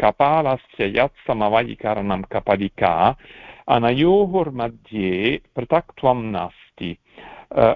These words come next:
अनेन द्वयोः अपि समवायिकरणयोः भिन्नदेशे स्थितत्वं नास्ति। भिन्नदेशे यथा भवतः तदा एव पृथक्त्वम् इति गुणः उत्पाद्यते।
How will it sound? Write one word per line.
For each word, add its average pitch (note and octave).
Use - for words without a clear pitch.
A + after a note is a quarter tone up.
अनेन E3
द्वयोः C#3+
अपि A#2+
समवायिकरणयोः A2+
भिन्नदेशे B2
स्थितत्वं -
नास्ति। F2
भिन्नदेशे D#3
यथा B2+
भवतः G#2
तदा C#3
एव G2
पृथक्त्वम् C3+
इति C#3+
गुणः B2
उत्पाद्यते। F#2